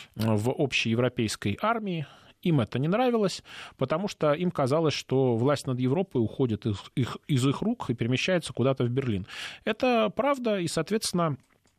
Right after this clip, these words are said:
они, выходя из Е С, они пытаются сохранить себе свободу рук и вот, э, ну, опять-таки, в кавычках, восстановить свою империю, то есть попытаться, э, быть отдельным независимым игроком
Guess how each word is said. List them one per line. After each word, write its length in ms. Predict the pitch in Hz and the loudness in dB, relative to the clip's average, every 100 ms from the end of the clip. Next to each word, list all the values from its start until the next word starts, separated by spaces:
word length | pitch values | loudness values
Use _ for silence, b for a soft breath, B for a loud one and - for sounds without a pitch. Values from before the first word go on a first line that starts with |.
| _ _ _ _ _ - | _ _ _ _ _ -2
они, 400 | 135 135 180 202 | 0 0 -2 -2
выходя 720 | 139 123 135 - 139 127 95 B B - | 0 2 2 0 2 2 0 B B -2
из 200 | 135 120 | 0 2
Е 260 | 175 247 | 2 2
С, 120 | 262 | 2
они 160 | 135 156 | 0 0
пытаются 520 | - 143 170 190 - | 0 0 0 0 -2
сохранить 460 | 135 117 143 151 180 | -8 -2 0 0 -2
себе 160 | - | 0
свободу 440 | 123 135 131 127 135 | 0 0 0 2 2
рук 240 | 214 - B B B B - | 0 -4 B B B B 0
и 160 | 165 | 2
вот, 280 | 180 165 - | 2 0 -2
э, 40 | 120 | 0
ну, 640 | 120 117 113 117 147 214 | 2 4 2 0 0 0
опять-таки, 560 | - 151 170 175 - 127 | 0 -4 -2 -6 -4 -4
в 80 | |
кавычках, 480 | - 143 202 - 127 | 0 0 0 -2 -2
восстановить 680 | 127 - 143 143 131 - - - | -2 -2 0 2 0 -2 -10 -12
свою 300 | - 131 127 | 0 2 4
империю, 480 | 147 240 262 226 190 B B 143 | 2 0 2 0 -2 B B -8
то 80 | - | -4
есть 100 | 135 | -2
попытаться, 580 | 143 131 139 190 - 151 | -2 -2 -2 -2 0 0
э, 420 | 139 123 120 120 | 2 4 4 2
быть 280 | 113 175 - | 2 -2 -2
отдельным 600 | 131 120 113 175 190 156 - - | -4 -4 -2 -2 0 -2 -4 -2
независимым 760 | 127 120 131 147 - 127 120 120 | 2 4 2 2 0 0 0 0
игроком 560 | 127 127 139 123 92 | 0 0 0 -2 -2